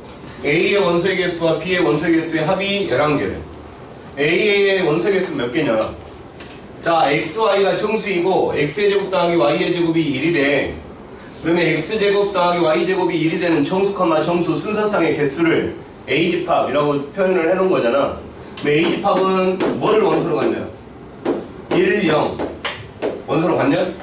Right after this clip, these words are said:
일의 제곱 더하기 영의 제곱 일 맞지? 그 다음에 마이너스 일, 영. 원소로 갖지? 그 다음에 영, 일. 그 다음에 영 마이너스 일. 이렇게 네 개밖에 없잖아.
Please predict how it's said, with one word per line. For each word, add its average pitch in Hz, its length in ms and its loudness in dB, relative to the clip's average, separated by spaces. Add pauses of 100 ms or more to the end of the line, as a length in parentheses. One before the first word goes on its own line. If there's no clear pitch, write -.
(840)
일의 175 260 2
제곱 185 260 0
더하기 170 380 2
영의 156 240 2
제곱 143 160 0
일 180 120 2
맞지? - 560 -2 (600)
그 143 40 -4
다음에 165 540 2 (320)
마이너스 185 520 2
일, 185 240 4
영. 139 260 0 (760)
원소로 180 280 0
갖지? 147 460 0 (880)
그 - 40 -8
다음에 165 440 2
영, 175 240 2
일. 143 200 0
그 - 880 -2
다음에 147 460 0 (680)
영 170 280 2
마이너스 156 500 2
일. - 60 0 (640)
이렇게 202 200 2
네 214 140 4
개밖에 214 280 2
없잖아. 147 420 0